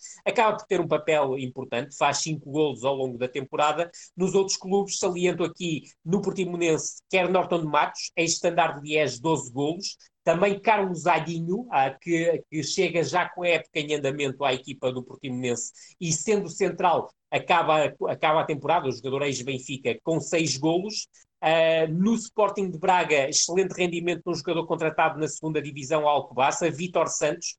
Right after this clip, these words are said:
vinte e nove jogos, cinco golos. Cá está, ah, Diamantino, emprestado pelo, pelo Benfica ao Boa Vista, afirma-se definitivamente na primeira divisão e até chega à seleção ainda como jogador de Boa Vista, oito golos em vinte e oito jogos,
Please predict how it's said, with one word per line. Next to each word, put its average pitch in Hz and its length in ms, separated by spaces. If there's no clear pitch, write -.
vinte 180 280
e 175 60
nove 170 220
jogos, 151 400
cinco 160 300
golos. 156 460
Cá 175 140
está, 147 400
ah, 127 300
Diamantino, 185 920
emprestado 156 920
pelo, 143 360
pelo 151 280
Benfica 147 640
ao 135 200
Boa 147 260
Vista, 139 440
afirma-se 190 680
definitivamente 156 840
na 143 80
primeira 143 360
divisão 123 540
e 131 100
até 131 240
chega 135 360
à 131 40
seleção 139 540
ainda 135 320
como 135 160
jogador 131 300
de 120 80
Boa 127 240
Vista, 135 420
oito 190 300
golos 156 400
em 147 120
vinte 143 200
e 147 60
oito 139 180
jogos, 156 420